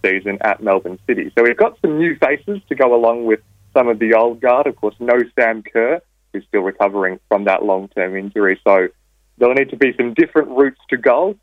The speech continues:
Uh, but I think it's, it's a really positive thing that we're seeing a little bit more competition for spots at the Matildas,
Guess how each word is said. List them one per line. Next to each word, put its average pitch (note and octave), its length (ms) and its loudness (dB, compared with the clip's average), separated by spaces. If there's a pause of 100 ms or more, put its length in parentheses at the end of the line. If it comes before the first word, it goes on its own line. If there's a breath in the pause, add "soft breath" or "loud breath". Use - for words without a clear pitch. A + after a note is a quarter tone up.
(140)
Uh, B2+ 140 2
but C#3 140 0
I C3+ 40 2
think C#3 200 -4
it's, C3+ 160 0
it's C3+ 180 -6
a C#3 60 2
really C#3+ 280 2
positive B2+ 440 -2
thing A#2 220 -4
that A2 100 0
we're G#2 200 -4
seeing G#2 200 0
a G#2+ 40 -6
little A2+ 160 0
bit A2 140 -4
more A2 240 0 (380)
competition - 720 -4
for G#2+ 120 -2
spots - 480 -4
at B2+ 140 -6
the C3 60 -4
Matildas, C#3 580 -2